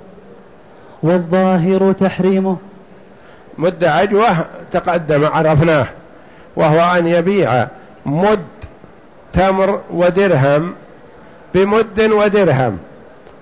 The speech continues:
Speaker 2: أو مد ودرهم بمدين، أو مد ودرهم بدرهمين،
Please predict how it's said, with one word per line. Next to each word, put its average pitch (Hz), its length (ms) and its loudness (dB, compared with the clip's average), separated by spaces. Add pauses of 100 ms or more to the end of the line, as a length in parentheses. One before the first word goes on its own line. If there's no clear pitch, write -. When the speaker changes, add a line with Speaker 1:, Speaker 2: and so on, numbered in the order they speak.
(120)
Speaker 2:
أو 185 280 2
مد 185 720 0
ودرهم 196 760 0 (300)
بمدين، 190 760 0 (720)
أو 190 280 2
مد 180 680 0
ودرهم 202 760 2 (180)
بدرهمين، 156 760 0